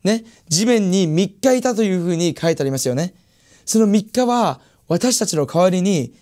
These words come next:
地獄に行き、私たちの報酬、永遠の報酬の地獄を全て払い通してくださった、くださったのです。たったの三日で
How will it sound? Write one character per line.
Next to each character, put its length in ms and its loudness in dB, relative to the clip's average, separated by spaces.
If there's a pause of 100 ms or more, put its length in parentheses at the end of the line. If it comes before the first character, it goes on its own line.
(180)
地 160 -2
獄 260 0
に 160 0
行 100 -4
き、 320 -2 (280)
私 260 -2
た 60 -4
ち 100 -6
の 100 -2
報 300 0
酬、 380 0
永 240 4
遠 120 0
の 80 0
報 180 4
酬 260 0
の 120 2
地 100 0
獄 360 0 (320)
を 40 -8
全 400 0
て 240 -2 (340)
払 260 0
い 40 -2
通 160 -2
し 40 -4
て 80 -4
く 60 -10
だ 120 -4
さ 80 -4
っ 40 -2
た、 40 -16
く 100 -20
だ 100 0
さ 120 0
っ 40 -4
た 100 -6
の 80 -6
で 120 -10
す。 280 -4 (800)
た 180 2
っ 40 -2 (220)
た 120 2
の 120 2
三 260 0
日 160 2
で 380 2